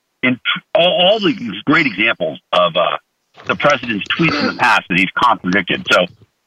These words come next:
in twenty twelve, uh, the very current one, twenty twelve, the president tweeted,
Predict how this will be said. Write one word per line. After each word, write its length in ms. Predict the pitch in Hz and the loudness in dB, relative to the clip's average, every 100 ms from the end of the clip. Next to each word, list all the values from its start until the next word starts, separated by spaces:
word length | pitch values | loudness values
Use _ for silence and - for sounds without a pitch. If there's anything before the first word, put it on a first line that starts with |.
| - | -2
in 140 | 127 | -2
twenty 300 | - 185 160 135 | 0 2 2 2
twelve, 420 | 175 143 113 117 | 0 2 2 0
uh, 140 | 110 101 | -2 -2
the 260 | 98 113 110 95 | -2 -6 -6 0
very 220 | 123 101 | 0 0
current 320 | - 185 - | -2 -2 0
one, 160 | 95 98 | -2 0
twenty 240 | 160 131 | 0 0
twelve, 360 | - 147 107 95 _ _ _ - | 0 0 2 -2 _ _ _ -10
the 60 | 117 | 0
president 460 | 156 143 135 123 - | 2 2 -2 -2 -2
tweeted, 300 | 131 120 | 0 2